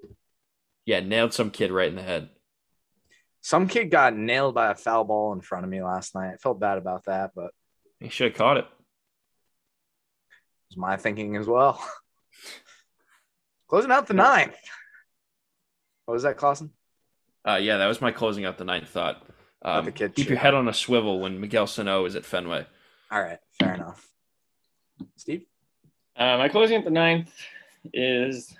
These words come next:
Speaker 3: I went golfing the other day, played eighteen, shot like shit, made one par. That was cool.
Speaker 2: Nice.
Speaker 3: Um, playing baseball in the past has resulted in me having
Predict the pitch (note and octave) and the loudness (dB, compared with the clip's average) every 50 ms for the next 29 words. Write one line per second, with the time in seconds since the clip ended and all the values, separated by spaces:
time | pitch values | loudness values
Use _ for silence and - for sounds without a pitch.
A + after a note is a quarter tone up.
0 | _ _ _ _ _ _ - - - _ _ _ - - - - - - _ _ | _ _ _ _ _ _ -20 -20 -20 _ _ _ -20 -20 -20 -20 -20 -20 _ _
1 | _ _ - _ _ _ _ _ _ _ _ _ _ _ _ _ _ _ _ - | _ _ -20 _ _ _ _ _ _ _ _ _ _ _ _ _ _ _ _ -2
2 | B2+ C#3+ D3 C#3+ - C3+ C3+ C#3+ C#3 - C#3+ C#3 C#3 C3+ C3+ C3+ C3 B2+ C3 B2+ | 2 2 2 2 2 4 4 4 4 2 0 0 2 2 4 4 4 4 4 6
3 | C3 B2+ B2+ B2+ - - _ _ _ - - _ _ _ _ _ _ _ _ _ | 6 6 4 2 0 -6 _ _ _ -20 -20 _ _ _ _ _ _ _ _ _
4 | _ _ _ _ _ _ _ _ _ _ _ _ - C3+ B2+ A#2+ B2 A#2+ A#2 G#2+ | _ _ _ _ _ _ _ _ _ _ _ _ 0 2 4 4 4 4 2 0
5 | - B2 A2+ A2+ A2+ A2 A2 A2 A2 _ _ _ _ _ _ _ _ - - - | -4 -6 -4 -4 -4 -4 -6 -8 -10 _ _ _ _ _ _ _ _ -12 -6 -4
6 | B2 A2 G#2 G#2 G#2 - - - - A2+ G#2 G2+ - - _ _ _ _ _ _ | -2 -2 -2 -2 -4 -6 -8 -8 -6 -4 -4 -6 -6 -10 _ _ _ _ _ _
7 | _ - A#2 A#2 G#2+ G#2 G#2+ A2 G#2+ G#2+ G#2 - G#2+ G#2+ G2+ G2 G#2+ A2 - - | _ -4 -2 -2 -2 -2 -2 -4 -4 -4 -6 -8 -8 -8 -8 -8 -8 -10 -14 -18
8 | D#3 - - - A#2 - - - A#2 A2+ A2+ - _ _ _ _ _ _ _ _ | -18 -14 -12 -12 -12 -14 -14 -12 -12 -12 -12 -14 _ _ _ _ _ _ _ _
9 | _ _ _ - - - - - - G#2+ A2 A2 A#2+ A#2+ _ _ _ _ _ _ | _ _ _ -20 -20 -20 -14 -10 -8 -6 -6 -6 -8 -10 _ _ _ _ _ _
10 | _ _ _ _ _ - _ _ _ _ - E3 E3+ D#3 C3+ C3+ C#3+ C#3+ - - | _ _ _ _ _ -20 _ _ _ _ 0 2 4 4 4 2 2 2 2 4
11 | D#3 D#3+ D#3 D#3 D3 D3+ D#3 D3 D3+ D#3+ D#3+ - - - - _ _ _ _ _ | 6 6 6 4 2 2 2 2 2 2 0 -2 -10 -20 -20 _ _ _ _ _
12 | _ _ _ _ _ _ _ _ _ _ _ _ _ _ _ - - B2+ A2+ A2 | _ _ _ _ _ _ _ _ _ _ _ _ _ _ _ -6 -4 -4 -4 -4
13 | - - - C3 B2+ A#2+ C3+ B2+ B2 B2 C3 B2+ B2 B2+ A2+ A2+ A2+ A#2 A#2 A#2+ | -8 -10 -6 -4 -2 0 2 2 2 2 0 -2 -2 -4 -4 -6 -6 -6 -4 -2
14 | A#2 A2 A2 A2 A2 G#2 | -2 0 -2 -2 -4 -8